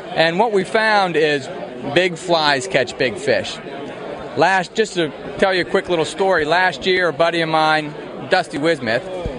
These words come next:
um, and, and John Hayes wanted to go muskie fishing.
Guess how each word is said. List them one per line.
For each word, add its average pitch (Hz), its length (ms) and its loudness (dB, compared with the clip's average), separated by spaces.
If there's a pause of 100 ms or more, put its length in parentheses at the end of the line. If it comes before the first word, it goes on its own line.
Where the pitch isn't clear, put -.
(420)
um, 127 460 2 (280)
and, 139 380 2
and 139 180 0
John 160 360 2
Hayes 139 560 0
wanted 143 240 0
to 139 60 0
go 143 240 2
muskie 143 380 0
fishing. - 380 -4